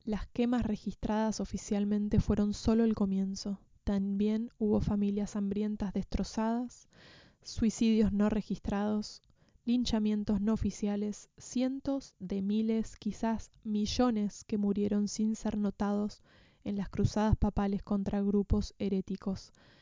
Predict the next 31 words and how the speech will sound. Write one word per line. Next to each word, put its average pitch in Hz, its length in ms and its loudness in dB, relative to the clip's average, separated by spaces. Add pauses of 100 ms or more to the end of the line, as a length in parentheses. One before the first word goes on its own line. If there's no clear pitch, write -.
(300)
Y 208 100 0
hubieron 240 320 2
cacerías 208 480 0
de 208 100 2
brujas 202 360 2
durante 196 320 0
el 196 60 -2
Renacimiento 196 760 -2
tardío 196 560 0 (340)
que 214 120 0
no 226 140 4
tuvieron 233 500 2
una 208 160 0
conexión 196 480 -4
formal 202 400 -2
con 208 140 -4
la 202 60 0
Inquisición, 214 800 -2 (380)
pero 208 180 8
que 196 100 2
ciertamente 214 760 4
tomaron 190 420 2
su 196 180 2
ímpetu 190 420 2
de 175 160 2
ella. 185 280 -10 (260)
El 233 160 0
cronista 240 520 6
de 220 100 8
Treves, 214 580 4
Francia, 208 640 2